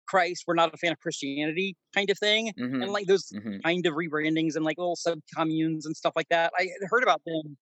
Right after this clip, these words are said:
Speaker 1: growing up, and I thought that was kinda neat, but also, like, they weren't going far enough. And then I went to church, and then I went far enough, and then I was fine, yeah. But kind of re-engaging with people like you and a few other queer Christians I know, it does kind of baffle me exactly how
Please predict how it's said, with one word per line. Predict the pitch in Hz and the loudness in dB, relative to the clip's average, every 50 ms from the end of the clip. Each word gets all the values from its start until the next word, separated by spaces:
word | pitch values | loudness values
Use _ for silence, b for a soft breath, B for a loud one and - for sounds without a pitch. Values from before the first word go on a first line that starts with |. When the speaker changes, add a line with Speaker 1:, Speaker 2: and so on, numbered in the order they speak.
| _ _ - 214 | _ _ 0 2
Speaker 1:
growing | 208 170 151 147 180 | 4 4 4 4 4
up, | 220 208 160 156 - _ _ _ _ _ _ _ - | 6 6 4 2 0 _ _ _ _ _ _ _ -2
and | 170 180 | 0 0
I | |
thought | 165 - 233 196 | 2 2 0 -2
that | 220 | -2
was | 190 165 | -4 0
kinda | - 220 185 156 143 | 0 0 0 0 0
neat, | 143 160 208 262 233 - _ - _ _ _ _ _ _ _ _ _ _ _ _ _ _ _ - | 0 0 0 -2 -4 -6 _ -20 _ _ _ _ _ _ _ _ _ _ _ _ _ _ _ 0
but | - 190 185 | 0 0 0
also, | 175 175 185 202 180 - - 185 180 180 | 2 0 2 2 2 2 2 4 4 6
like, | 170 170 160 165 - _ | 4 4 4 2 0 _
they | 160 175 156 | -2 0 2
weren't | 165 175 185 151 | 2 4 4 4
going | 165 165 151 | 4 4 2
far | - 147 151 160 | 2 0 2 2
enough. | 170 180 185 208 220 - - _ _ _ _ - - | 2 2 2 2 0 -2 -6 _ _ _ _ -4 -2
And | 180 175 170 170 | 2 2 4 4
then | 165 165 | 4 2
I | 170 165 156 | 2 0 -4
went | - - | -10 -12
to | - - - | -12 -6 -6
church, | 185 185 - - | -6 -6 -6 -8
and | 165 156 | -6 -4
then | 156 151 | 0 2
I | 151 | 2
went | 160 170 175 - | 2 2 2 2
far | 202 190 | 2 2
enough, | 147 147 147 147 143 | 4 4 2 2 0
and | - 160 | 0 0
then | 170 | 0
I | 175 | 0
was | 160 - | 2 2
fine, | 269 277 165 143 135 | 0 0 0 -2 -2
yeah. | 160 151 127 - _ _ _ _ - | -2 -2 -2 -4 _ _ _ _ 2
But | - 196 185 - _ _ _ _ _ _ _ _ - | 4 4 4 4 _ _ _ _ _ _ _ _ -4
kind | 233 214 | -2 -2
of | 180 170 | -2 -4
re-engaging | 175 262 254 240 214 185 226 240 175 180 190 175 | -4 -4 -2 -2 0 0 0 0 2 0 0 0
with | 170 170 | 0 -2
people | - 202 175 190 180 | -2 -4 -2 2 2
like | 180 160 - | 2 2 2
you | 196 202 185 170 | 0 0 2 2
and | 165 156 156 | 2 0 -2
a | - - | -4 -8
few | - 185 190 | -4 0 2
other | 190 175 160 | 2 2 0
queer | _ - 175 147 | _ -2 -4 0
Christians | - 233 240 - - 185 156 143 | 2 2 2 2 2 -2 0 2
I | 156 151 | 0 0
know, | 147 143 143 147 | 2 0 0 0
it | - 403 - 196 175 | 0 0 -2 -2 0
does | - 190 175 196 202 180 - | 2 2 4 4 2 2 2
kind | 196 180 165 | 0 0 0
of | 143 | 2
baffle | 123 151 170 180 185 - 156 | 2 0 0 0 -2 -6 -4
me | 156 147 147 143 151 - - | -2 -2 -2 -4 -4 -6 -8
exactly | 147 127 - - 156 156 - 170 165 | -10 -8 0 2 2 2 2 0 -6
how | 143 131 147 156 160 160 156 156 151 | -2 0 2 4 4 6 4 4 2